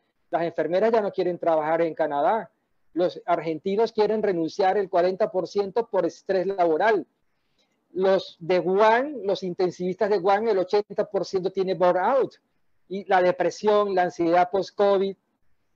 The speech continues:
no te imaginas las cifras desorbitantes que hay sobre la salud mental. Más de ochocientas mil personas mueren por suicidio al año. El cincuenta y nueve son menores. El trece por ciento de todos los adultos del mundo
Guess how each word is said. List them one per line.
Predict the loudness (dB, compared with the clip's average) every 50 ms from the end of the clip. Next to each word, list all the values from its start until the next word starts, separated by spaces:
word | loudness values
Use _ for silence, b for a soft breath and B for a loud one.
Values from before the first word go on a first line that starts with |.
| _
no | _ -6 -4 -4 -2
te | 0 -2
imaginas | -2 0 -2 -2 -2 -2 -2 -2 0
las | 0 -2 -2 -4 -10
cifras | -10 -10 -6 -4 -4 -4 -4 -4
desorbitantes | -2 -2 -2 0 0 0 0 0 -2 -4 -2 -2 -2 -2 -2 -4 -8 -10 _
que | -4 0 2 2
hay | 2 2 0 -2 -4 -8 _ _ _ _ _ _ _ _ _
sobre | -6 0 2 2 4 4 2 2 0 0
la | -4 -4 -4
salud | -2 -4 -4 -4 -4 -4
mental. | -6 -10 -8 -8 -8 -6 -6 -8 -10 _ _ _ _ _ _ _ _ _ _ _ _ _ -10
Más | -2 0 0 0 4
de | 4 4
ochocientas | 4 4 4 0 -2 -2 -2 -2 -2 -2 0 -2 -2 -2
mil | -2 -6 -6 -4
personas | -2 -2 -2 0 0 0 0 0 0 -4 -6
mueren | -2 0 2 2 4 2 2 0 0
por | 0 0 0 0 -2
suicidio | -6 -8 -10 -10 -10 -10 -8 -6 -4 -4 -4 -4 -2 2 2 4 4
al | 2 2 2
año. | 2 0 0 -2 -4 -6 -8 -8 -12 _ _ _ _ _ _ _ _ _ _ _
El | -4 -4 -4
cincuenta | -2 -4 -6 -6 0 0 0 0 0 -2 -2
y | -2
nueve | 0 0 0 0
son | 0 -2 -4 -2 -2
menores. | -4 -4 0 2 2 2 2 0 -2 -4 -8 -20 _ _ _ _ _ _ _ _ _
El | -2 -2 -2 -2 -2
trece | -2 0 0 0 2 0 -2 0
por | 2 0 -2 -2
ciento | 0 0 0 0 2 0 -4
de | -2
todos | 2 2 2 4
los | 4 2 2
adultos | 2 2 0 0 -2 -2 -2 0
del | 0 0 0
mundo | 0 -2 -2 0 2 2 0 0